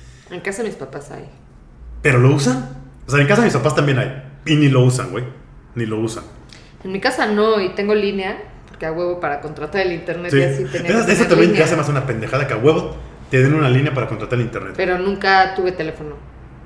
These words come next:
Speaker 2: O sea, nunca, nunca, güey. Es que no, güey, o sea, pa-, por ejemplo, yo también con el Total Play tengo la línea telefónica que ni me sé el número, güey.
Speaker 1: Igual yo.
Speaker 2: O sea,
Speaker 1: Ni tengo el aparato, entonces
Speaker 2: sí, güey, o sea, como, ¿pa' qué, güey? O sea,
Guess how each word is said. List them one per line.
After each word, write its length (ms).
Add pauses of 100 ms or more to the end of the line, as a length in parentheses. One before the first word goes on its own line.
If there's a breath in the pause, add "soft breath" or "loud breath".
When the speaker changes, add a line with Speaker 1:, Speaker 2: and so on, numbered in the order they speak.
(840)
Speaker 2:
O 40
sea, 100
nunca, 280
nunca, 280
güey. 120 (380)
Es 80
que 140
no, 160
güey, 200
o 40
sea, 160
pa-, 100 (220 loud breath)
por 100
ejemplo, 180
yo 80
también 220
con 100
el 80
Total 300
Play 220
tengo 180
la 100
línea 220
telefónica 480
que 80
ni 140
me 100
sé 140
el 100
número, 380
güey. 200
Speaker 1:
Igual 240
yo. 60
Speaker 2:
O 280
sea, 120
Speaker 1:
Ni 320
tengo 220
el 300
aparato, 520
entonces 380
Speaker 2:
sí, 60
güey, 180
o 20
sea, 180
como, 360
¿pa' 160
qué, 180
güey? 220
O 20
sea, 220